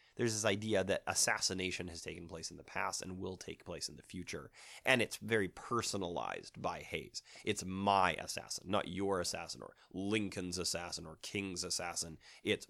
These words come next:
my past and my future assassin. I want to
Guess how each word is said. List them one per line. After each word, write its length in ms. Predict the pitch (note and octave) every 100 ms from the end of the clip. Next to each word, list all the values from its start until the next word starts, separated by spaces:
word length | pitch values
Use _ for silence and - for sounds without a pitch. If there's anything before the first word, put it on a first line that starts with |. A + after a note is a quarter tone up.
| -
my 360 | G2 G2+ G2+
past 440 | F2 E2+ E2 - -
and 160 | E2+
my 160 | D#2+ D#2+
future 440 | - - - - -
assassin. 460 | - - - - - _ - - -
I 80 | C3
want 180 | D3 C#3+
to 220 | A2+